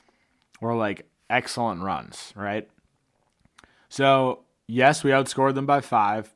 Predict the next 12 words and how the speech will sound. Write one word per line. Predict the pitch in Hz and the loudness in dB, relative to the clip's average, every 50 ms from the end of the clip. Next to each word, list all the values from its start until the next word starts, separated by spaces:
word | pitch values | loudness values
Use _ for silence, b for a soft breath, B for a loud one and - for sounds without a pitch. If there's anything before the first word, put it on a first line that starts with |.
| _ - | _ 6
brought | 139 147 151 156 | 8 8 8 8
the | 151 147 | 4 0
deficit | 135 147 139 131 - - 143 135 | -2 -2 -2 -2 -4 -6 -4 -2
down | 135 135 139 143 | -2 0 0 0
a | 143 | 0
little | 131 113 104 98 | 0 0 0 -2
bit. | 92 95 107 110 - _ b b b b b b b b b b b b b | -2 -4 -6 -8 -10 _ b b b b b b b b b b b b b
And | 120 139 175 | 0 0 2
then | 214 | 2
the | 220 185 | 2 0
fourth | - - 202 226 233 - - | 4 6 6 6 6 6 2
quarter, | - - 196 226 196 135 117 113 110 113 | 0 2 4 4 4 4 2 0 -2 -6